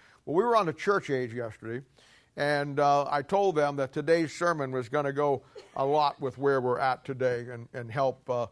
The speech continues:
uh, put it together. You know, you're not gonna learn everything. <clears throat> Uh, well, you will learn everything, but I mean, as we go through Bible Institute,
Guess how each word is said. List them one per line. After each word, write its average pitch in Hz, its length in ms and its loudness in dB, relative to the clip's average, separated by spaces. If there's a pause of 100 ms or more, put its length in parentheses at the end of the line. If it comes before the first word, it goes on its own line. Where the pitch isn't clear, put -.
(340)
uh, 117 160 -6
put 135 180 -6
it 120 100 -4
together. 120 300 -2
You 156 80 -6
know, 156 180 0 (160)
you're 165 120 2
not 196 280 4
gonna 185 200 2
learn 170 220 2
everything. 151 680 0
<clears throat> - 40 -16 (260)
Uh, 127 380 0
well, 151 340 0
you 127 120 -4
will 113 260 -4
learn 113 140 -10
everything, 107 380 -12
but 131 120 -2
I 143 80 -2
mean, 147 220 -4
as 139 120 -2
we 143 100 -4
go 175 140 0
through 180 180 -4
Bible 156 460 2
Institute, 127 520 -8